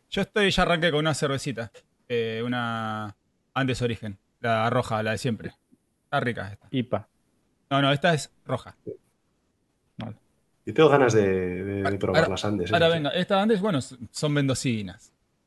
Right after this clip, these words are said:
Speaker 1: Acá tenés que venir a Argentina. No creo que consigas de
Speaker 3: Ya.
Speaker 1: Mendoza allá.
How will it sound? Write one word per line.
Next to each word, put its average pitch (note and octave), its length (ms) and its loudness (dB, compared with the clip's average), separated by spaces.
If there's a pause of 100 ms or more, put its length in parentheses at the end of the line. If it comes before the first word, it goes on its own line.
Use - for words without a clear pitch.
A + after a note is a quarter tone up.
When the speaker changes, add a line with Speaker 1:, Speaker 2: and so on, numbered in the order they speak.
(680)
Speaker 1:
Acá A2 400 -4 (180)
tenés A#2 160 -6
que C3 60 -4
venir A#2 160 2
a A2 40 2
Argentina. G#2+ 540 -6 (640)
No A2 80 -6
creo A#2+ 160 2
que A2 60 -6
consigas G#2+ 440 -2
de G2+ 100 -6
Speaker 3:
Ya. G2+ 40 -4
Speaker 1:
Mendoza G#2 400 -4
allá. - 200 -12